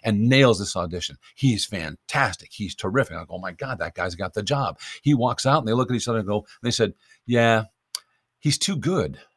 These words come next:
He's, he's too slick." It's like, "Are you kidding me? This is the guy I, I, I aspire to be, and he's not getting the job."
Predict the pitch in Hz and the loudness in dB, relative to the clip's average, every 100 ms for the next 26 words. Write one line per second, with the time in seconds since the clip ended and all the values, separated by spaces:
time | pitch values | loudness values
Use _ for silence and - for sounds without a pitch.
0 | _ _ _ 135 110 - 139 - - 156 | _ _ _ -2 0 -2 -4 -2 -2 -2
1 | - 104 71 - - _ - _ _ - | -2 -4 -8 -12 -20 _ -20 _ _ -12
2 | 85 - - - 220 214 - 247 240 247 | -12 -12 -20 -4 -2 0 0 2 2 2
3 | 233 - - - _ 165 240 202 143 135 | 0 -4 -18 -20 _ 2 2 2 2 2
4 | 147 147 143 143 - 143 143 135 135 131 | 2 4 4 2 2 2 2 2 0 0
5 | - 147 151 139 - 95 76 214 214 151 | -2 0 2 2 0 -6 -2 0 0 0
6 | 170 - _ 123 135 139 127 - 196 175 | -4 -14 _ 2 2 2 -2 -2 0 2
7 | 180 147 127 147 165 180 208 269 101 - | 0 0 -2 0 -2 -2 -4 -2 -4 -6